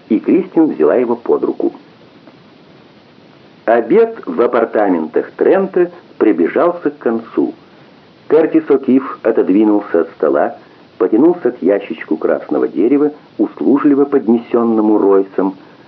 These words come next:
выбрал сигару и, раскурив её, удовлетворённо запыхтел. Обед из пяти блюд был великолепен. Крепкий дым сигары приятно мешался со вкусом старого французского коньяка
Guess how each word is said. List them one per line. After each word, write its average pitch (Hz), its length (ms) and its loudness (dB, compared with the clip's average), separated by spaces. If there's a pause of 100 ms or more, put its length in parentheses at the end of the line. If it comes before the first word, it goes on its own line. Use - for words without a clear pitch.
(180)
выбрал 104 440 2 (120)
сигару 85 480 0 (420)
и, 135 100 2
раскурив 151 600 0
её, 170 320 4
удовлетворённо 117 880 0
запыхтел. 107 680 -4 (880)
Обед 151 280 2
из 135 120 -6
пяти 131 240 0
блюд 117 280 2
был 123 180 2
великолепен. 117 720 0 (400)
Крепкий 139 540 2
дым 123 300 2 (120)
сигары 101 420 2
приятно 101 540 0
мешался 71 540 -4
со 80 120 -2
вкусом - 400 -4 (100)
старого 107 360 0
французского 78 720 -2
коньяка 71 680 -2